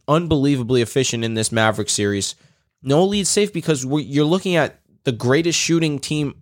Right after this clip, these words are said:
in N B A history. And on top of that fact,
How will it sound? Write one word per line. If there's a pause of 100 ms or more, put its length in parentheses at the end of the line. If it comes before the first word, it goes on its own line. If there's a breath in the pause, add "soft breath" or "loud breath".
(140)
in
N
B
A
history. (1160)
And (100)
on
top
of
that
fact,